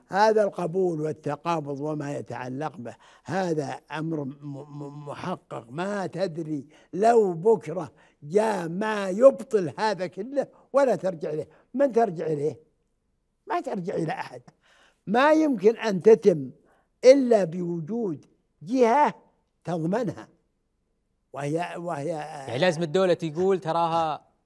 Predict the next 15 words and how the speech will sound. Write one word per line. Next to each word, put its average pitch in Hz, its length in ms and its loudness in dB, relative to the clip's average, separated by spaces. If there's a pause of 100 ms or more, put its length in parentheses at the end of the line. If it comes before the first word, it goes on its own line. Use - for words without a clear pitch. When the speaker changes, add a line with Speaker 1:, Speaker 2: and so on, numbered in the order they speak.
Speaker 2:
لازم 175 280 0
يصير 190 220 2
وراها 185 280 4
دولة 196 280 2
ولا 180 260 0
ما 185 120 -4
تنفع؟ 175 440 -8 (220)
Speaker 1:
إيه، 160 180 0
نعم، 254 440 0
لا 165 120 -2
Speaker 2:
طيب. 175 180 2
Speaker 1:
بد 277 100 -4
أن 269 140 2
يكون 233 340 -2
وراها، 247 420 0